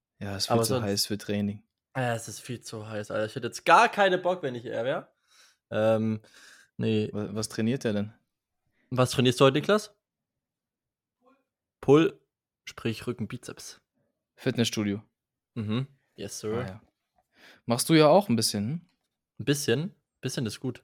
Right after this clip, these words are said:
Speaker 2: <laughs>
Speaker 1: Bisschen viel?
Speaker 2: Bisschen viel. Ja,
Speaker 1: Ja.
Speaker 2: ja. Ja, so irgendwas muss man ja machen, damit man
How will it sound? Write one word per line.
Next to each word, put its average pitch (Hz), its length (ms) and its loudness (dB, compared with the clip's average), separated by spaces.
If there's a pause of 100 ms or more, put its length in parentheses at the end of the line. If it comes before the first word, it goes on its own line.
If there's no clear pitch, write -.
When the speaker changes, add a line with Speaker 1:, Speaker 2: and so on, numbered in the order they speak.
(140)
Speaker 2:
<laughs> - 840 -8
Speaker 1:
Bisschen 120 280 -2
viel? 196 320 0 (720)
Speaker 2:
Bisschen 127 260 -8
viel. 117 360 -10 (460)
Ja, 117 80 -10
Speaker 1:
Ja. 113 80 -2
Speaker 2:
ja. 110 220 -4 (600)
Ja, 117 180 8
so 107 360 0
irgendwas 127 340 2
muss 131 120 -8
man 113 100 -2
ja 107 100 0
machen, 113 220 -2
damit 113 220 -8
man 107 420 -4